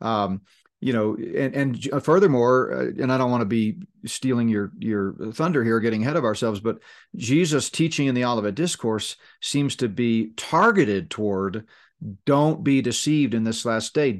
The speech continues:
Don't be led astray in these last days." Not to mention, going back to Second Thess two, he sort of s-, ends that section with a, "Don't fall prey to this strong delusion, this particular deception that's, that's headed,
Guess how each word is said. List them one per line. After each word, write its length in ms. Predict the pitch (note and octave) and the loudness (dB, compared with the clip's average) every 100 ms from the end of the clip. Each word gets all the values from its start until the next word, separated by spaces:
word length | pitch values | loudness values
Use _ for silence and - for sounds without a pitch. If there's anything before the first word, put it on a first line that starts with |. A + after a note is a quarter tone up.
| F#2 | -4
Don't 400 | C3+ C3 C#3+ - | 0 2 0 -2
be 400 | A#2+ B2 A#2+ A2+ - _ - | -2 0 0 -4 -8 _ -6
led 300 | A2 B2 A2+ | 0 2 2
astray 580 | G#2 - C#3 D3+ A2 A2 | -2 -2 0 2 2 2
in 80 | |
these 240 | G#2+ A2 A2 | 0 -2 -2
last 340 | A2 G#2+ - | -2 -2 -4
days." 400 | C3 C#3 G#2+ G#2+ | -2 0 0 -2
Not 220 | B2+ B2 | -2 -2
to 80 | B2 | 0
mention, 420 | B2 D3+ C3 A2+ | 0 0 -2 -2
going 320 | A#2 B2 A#2+ A2+ | -2 -2 0 0
back 160 | A2+ | -2
to 80 | A2 | -4
Second 360 | - A2+ G#2+ G2 | -6 -6 -6 -4
Thess 220 | G2+ - | -4 -4
two, 320 | - E3+ B2 | 0 2 2
he 200 | A2 A#2 | 2 0
sort 280 | A2+ A#2+ G#2+ | 0 -2 -2
of 100 | G2+ | -4
s-, 220 | - - - - | -8 -14 -14 -8
ends 340 | B2 D#3+ F3 | -2 0 0
that 240 | A2+ G2+ - | 0 -2 -2
section 560 | A2+ F#2+ - G#2 G2 - - - - | -4 -4 -4 -6 -6 -8 -20 -20 -10
with 260 | - A2 A2 | -4 -2 0
a, 160 | G2+ | -2
"Don't 420 | G2 A#2 B2+ C#3 - | -2 0 0 -2 -6
fall 320 | B2+ C#3 B2+ | -2 0 0
prey 300 | D3 D3+ C#3+ | 2 2 2
to 100 | A#2 | 0
this 420 | G2 G#2 C3+ D3 | -2 0 2 2
strong 680 | - - - B2+ C3 C3 B2+ | -2 -4 -4 0 2 2 0
delusion, 640 | B2 A#2+ C#3 C3 G#2+ G2 | 0 2 0 0 -2 -2
this 180 | A#2+ - | -2 -6
particular 880 | - F#2+ - C#3+ C3 - B2+ B2 | -8 -10 -6 -6 -6 -4 -2 -2
deception 720 | A2+ A2+ - B2+ B2+ - G#2 G2+ | -2 -4 -2 -2 -4 -6 -4 -2
that's, 300 | G2 - - - - - | -4 -8 -14 -18 -20 -6
that's 260 | A2+ A2 - | -4 -4 -6
headed, 420 | G2 A#2 A#2 F#2 | 0 2 2 -2